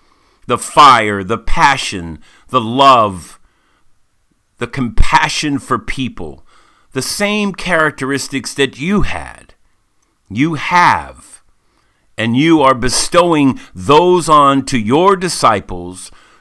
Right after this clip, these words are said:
to be able to go out and preach the good news of who you are and what you've done.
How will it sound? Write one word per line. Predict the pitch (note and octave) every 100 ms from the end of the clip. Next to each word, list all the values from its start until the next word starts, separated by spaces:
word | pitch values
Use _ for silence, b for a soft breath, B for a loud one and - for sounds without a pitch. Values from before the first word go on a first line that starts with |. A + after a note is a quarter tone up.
| b
to | C#3+
be | A#2 C3+ D#3+
able | F#3 F#3 E3
to | -
go | B2 D3 E3
out | C3 G#2+ B2 -
and | A#2 G#2 -
preach | - F#3 G#3 - -
the | B2+
good | A#2 A2 E3 C3+
news | C3 C3+ A2 E2+ F#2 F2+ - b b b -
of | G#2 -
who | C3+ D3+
you | D#3 D#3
are | A#2 G2 F#2 G#2
and | F#2 F2+
what | C3 C3 C3+
you've | C3 G#2+
done. | A2+ F#2 C#2+